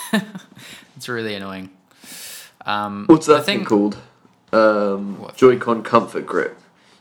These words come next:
Speaker 2: You can get one in red for ten pounds. That's not too bad.
Speaker 1: What's a comfort grip?
Speaker 2: The thing that you plug the Joy-Cons into.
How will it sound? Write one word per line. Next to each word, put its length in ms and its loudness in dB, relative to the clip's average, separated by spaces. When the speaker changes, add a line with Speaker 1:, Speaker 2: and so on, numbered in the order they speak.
Speaker 2:
You 60 -16
can 60 -8
get 180 8
one 160 4
in 180 -2
red 280 6
for 100 -20
ten 260 -2
pounds. 420 -2
That's 320 -4
not 240 -2
too 160 2
bad. 320 2
Speaker 1:
What's 180 -10
a 40 -10
comfort 480 -10
grip? 260 -16
Speaker 2:
The 560 4
thing 180 -4
that 60 -6
you 100 -4
plug 200 -2
the 60 -20
Joy-Cons 420 -4
into. 320 -14